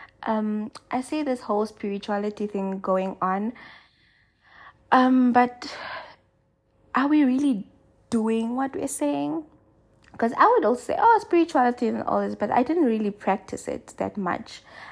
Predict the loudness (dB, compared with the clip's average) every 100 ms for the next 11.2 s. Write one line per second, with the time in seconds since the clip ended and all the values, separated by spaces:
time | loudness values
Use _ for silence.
0 | -4 0 2 0 -4 -4 -4 -2 -2 -2
1 | 0 4 6 6 4 -2 -8 -20 _ _
2 | _ 4 4 2 -2 0 2 0 -2 -4
3 | -6 -8 -8 -8 -4 -4 -2 0 -2 -6
4 | -20 -20 -20 -20 -20 _ -18 -2 0 0
5 | 0 0 0 -2 -2 -6 -8 -6 -4 -2
6 | -4 -6 -8 -16 _ 0 0 0 -8 -8
7 | -6 -6 -4 -2 -2 -4 -16 -20 -20 _
8 | 0 0 0 -4 -6 -8 _ _ 0 2
9 | 0 -2 -2 -2 -4 -4 -2 -4 -4 -8
10 | -6 -6 -8 -6 0 0 -2 -6 -4 -2
11 | -2 -4